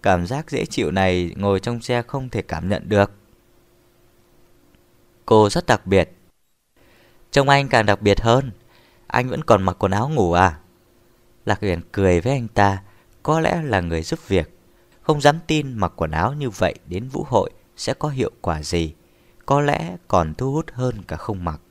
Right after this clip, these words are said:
Tôi thích mặc thế. Tôi thấy cô cũng không thích mặc váy dạ hội. Đúng vậy, giày cao gót nhọn, cái váy này khiến tôi không thở được, thật khó chịu.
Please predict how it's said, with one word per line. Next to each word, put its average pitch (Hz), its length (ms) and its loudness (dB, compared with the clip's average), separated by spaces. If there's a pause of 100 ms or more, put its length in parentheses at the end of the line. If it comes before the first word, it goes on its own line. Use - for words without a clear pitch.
(2250)
Tôi 131 140 2
thích 175 200 -4
mặc 95 260 0
thế. 131 360 0 (520)
Tôi 117 360 4
thấy 151 200 -4
cô 120 160 8
cũng 101 160 -6
không 135 180 -2
thích - 200 -8
mặc 101 220 -6
váy 110 180 -2
dạ 131 120 -2
hội. 85 380 -2 (600)
Đúng 117 220 -6
vậy, - 220 2 (420)
giày 104 320 2
cao 113 200 4
gót 160 220 -4 (120)
nhọn, 107 300 6 (280)
cái 113 140 -2
váy 110 220 0
này 104 260 0
khiến 120 240 -8
tôi 110 260 0
không 127 280 -8
thở 82 320 -4
được, 90 180 -4 (300)
thật - 200 -6
khó 117 240 -2
chịu. 143 280 -2